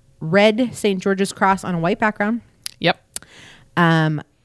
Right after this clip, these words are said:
Speaker 1: Northern Ireland is Saint Patrick's cross, which is a red diagonal cross on a white background.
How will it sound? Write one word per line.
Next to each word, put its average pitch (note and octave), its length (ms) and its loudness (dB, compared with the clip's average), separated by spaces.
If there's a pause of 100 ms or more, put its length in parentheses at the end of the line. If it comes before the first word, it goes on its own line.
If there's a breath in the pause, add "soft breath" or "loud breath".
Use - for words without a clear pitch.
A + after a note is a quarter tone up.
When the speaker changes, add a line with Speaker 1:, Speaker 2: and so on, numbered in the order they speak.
(300)
Speaker 1:
Northern A3 460 4
Ireland A#3 500 4
is A3 160 6
Saint - 300 -2
Patrick's - 520 -2
cross, A#3+ 440 0
which G3+ 120 0
is F#3+ 140 2
a F3 60 2
red E3+ 280 2
diagonal G3 540 4
cross G3 400 -2
on F3 100 -4
a F3+ 40 -2
white E3+ 220 -2
background. A3 520 -6